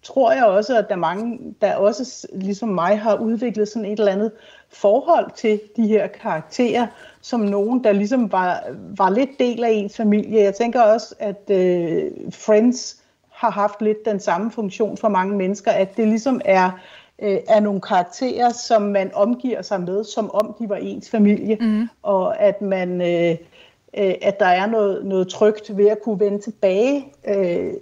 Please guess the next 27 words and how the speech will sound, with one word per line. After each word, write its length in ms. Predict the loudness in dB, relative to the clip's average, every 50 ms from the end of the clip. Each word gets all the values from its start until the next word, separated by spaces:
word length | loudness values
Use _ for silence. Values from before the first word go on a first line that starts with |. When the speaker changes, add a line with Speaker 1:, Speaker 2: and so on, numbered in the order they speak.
| -14 -16
Speaker 1:
til 360 | -6 0 2 4 4 4 2 0 -6 _ _ _ -12 -2 2
det 160 | 2 4 4
her 280 | 4 4 2 0 -4 -4
univers, 680 | -2 0 0 2 4 4 4 4 2 0 -4 -12 -18 _ _ -20 -20 -20 _ _ 2 4
øh, 200 | 4 4 4 4
den 160 | 2 2 2
ene 260 | 2 0 2 2 2
gang 300 | 2 2 0 0 0 -2 -4
efter 220 | -2 -2 -2 -4
den 140 | -2 -2 -4
anden. 340 | -4 -4 -4 -4 -4 -2 -2
Jeg 120 | -2 -4
tror 180 | -2 0 2 4
ikke, 180 | 4 4 4
jeg 40 | 2
er 40 | 2
den 140 | 2 0 -2
eneste, 420 | -4 -4 -2 -2 -4 -4 -4 -6
der 120 | -4 -4 -4
har 120 | -4 -4
set 280 | -2 0 0 0 0 0
den 140 | -4 -2
her 140 | 0 0 -2
serie 320 | 0 0 0 0 0 0 0
rigtig 220 | 0 0 -2 -2 -4
mange 220 | -4 -4 -2 -2
gange. 240 | -2 -2 -2 -4 -4